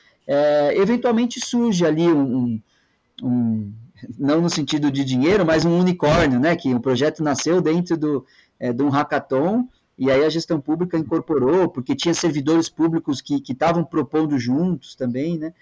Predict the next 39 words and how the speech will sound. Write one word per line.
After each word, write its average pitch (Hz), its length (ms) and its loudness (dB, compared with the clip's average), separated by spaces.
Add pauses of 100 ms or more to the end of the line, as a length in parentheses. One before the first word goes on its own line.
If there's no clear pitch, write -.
(340)
É, 123 360 -2
e 120 80 -2
tem 131 180 -2
algumas, 131 440 -2
algumas 127 280 -4
cidades 131 340 -6
que, 147 160 -10
que, - 180 -14 (200)
que 143 120 -14
conseguiram 143 500 -6
com 143 180 -6
sucesso - 600 -8
fazer 160 260 -4
isso, 139 220 -4
né? 147 80 -6
Ni-, 202 160 -4
Niterói 202 580 0
fez 170 220 -6
algumas 151 300 -8
coisas 139 340 -8
legais, 135 580 -4 (560)
é, 127 460 0
a 120 40 -2
Prefeitura 147 540 -6
de 151 140 -8
Niterói 147 460 -2
tem 160 120 -6
uma 156 120 -4
iniciativa 151 640 -4
que - 100 -8
é 127 60 -4
junto 151 320 -8
com 135 340 -4 (440)
os 120 340 -2
O 143 120 4
D 143 120 0
S, 127 640 0
né? 151 160 0
Que, 117 340 -6